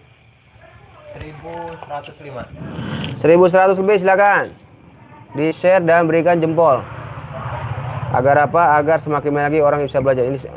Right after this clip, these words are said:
Speaker 2: ada ininya nih, Bang, kabelnya ini nih. Nembak sini ya. Kita juga sudah buka pendaftaran untuk kelas online maupun offline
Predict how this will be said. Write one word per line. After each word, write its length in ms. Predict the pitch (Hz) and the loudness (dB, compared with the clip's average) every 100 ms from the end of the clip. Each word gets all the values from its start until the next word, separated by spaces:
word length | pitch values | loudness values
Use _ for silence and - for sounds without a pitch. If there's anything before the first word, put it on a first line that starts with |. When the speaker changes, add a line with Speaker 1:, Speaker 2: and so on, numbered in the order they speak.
| - | -14
Speaker 2:
ada 140 | 117 117 | -6 -4
ininya 340 | 110 131 143 143 | -2 -4 -4 -4
nih, 80 | 113 | -6
Bang, 140 | 107 90 | -6 -6
kabelnya 460 | 113 120 123 127 | -4 -2 -2 -2
ini 100 | 131 123 117 | -4 -6 -8
nih. 60 | - - - - - - - - - - - - - - - - - | -12 -20 -20 -20 -20 -20 -20 -20 -20 -20 -20 -20 -20 -20 -20 -20 -18
Nembak 320 | - 107 110 95 | -10 -6 -6 -4
sini 240 | 117 113 113 | -4 -4 -4
ya. 80 | - - - - - - - - - - - - - - - - - - - - - - - - - - - - - - - - 523 - - - - - - - - - - - - - - | -8 -14 -20 -20 -20 -20 -20 -20 -20 -20 -20 -20 -20 -20 -20 -20 -18 -18 -20 -20 -20 -20 -20 -20 -20 -20 -20 -20 -20 -16 -10 -4 -4 -4 -8 -10 -12 -14 -14 -16 -20 -20 -20 -20 -18 -16 -6
Kita 160 | - 165 | 2 4
juga 160 | 156 151 | 4 4
sudah 200 | 151 147 | 4 2
buka 200 | 143 143 | 4 2
pendaftaran 560 | 139 139 127 123 151 | 2 2 4 4 4
untuk 240 | 151 143 156 - - - - | 2 0 -2 -4 -18 -16 -6
kelas 200 | 123 127 - | -2 -2 0
online 400 | 135 135 139 147 | -2 0 0 0
maupun 360 | 139 127 127 135 | 0 0 0 -2
offline 440 | 120 131 139 143 | 0 0 2 2